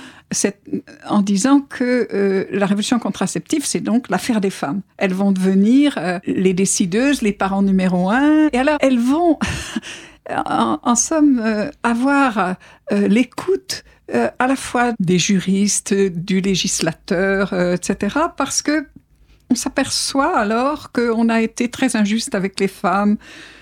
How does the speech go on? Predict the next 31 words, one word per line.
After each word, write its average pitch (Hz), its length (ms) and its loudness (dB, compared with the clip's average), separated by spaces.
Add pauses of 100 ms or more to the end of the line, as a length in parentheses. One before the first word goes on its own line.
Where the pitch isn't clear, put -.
(200)
Tout 311 160 2
le 294 100 4
mouvement 240 400 2
féministe 202 720 2
de 190 80 2
l'époque, 233 720 -2 (420)
euh, 208 80 0
c'était, 254 500 0
bon, 214 420 0
les 190 280 0
hommes 208 160 0
ont 185 100 0
été 185 220 -2
abominables, 190 920 0
et 185 180 0
cetera. 254 680 0
Et 214 180 -2 (380)
plusieurs 294 480 2
lois 254 580 0
vont 240 240 2
aller 247 500 2 (380)
flatter 269 580 0
les, 214 380 0
les 214 140 0
femmes 311 320 0
et 254 80 2
particulièrement 269 960 2
les 262 140 2
flatter 269 440 -2
dans 226 160 2
leur 208 320 -2